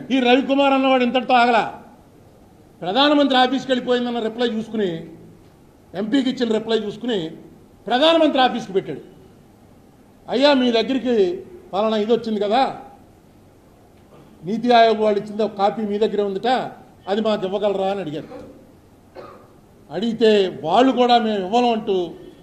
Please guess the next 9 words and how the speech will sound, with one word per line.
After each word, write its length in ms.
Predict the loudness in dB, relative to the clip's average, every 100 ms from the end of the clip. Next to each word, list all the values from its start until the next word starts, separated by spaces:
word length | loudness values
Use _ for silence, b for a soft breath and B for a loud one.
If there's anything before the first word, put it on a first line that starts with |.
| -20 -6
వాళ్ళు 280 | 0 2 4
ఏం 140 | 4
చెప్పారు, 520 | 2 2 0 0 -2 -8 -18 -20 -20 -20 -20 -20 -20 -20 -20 -18 -10
అక్కడ 260 | -4 -2
ఉన్నటువంటి 960 | 0 2 0 2 2 4 2 2 0 -6 -18 -20 -20 -20 -8
ఏ 220 | 2 6 8
ఆఫీసర్ 500 | 8 4 0 0 0
అయితే 280 | 2 2
ఇవ్వాలో 640 | 2 2 4 4 2 0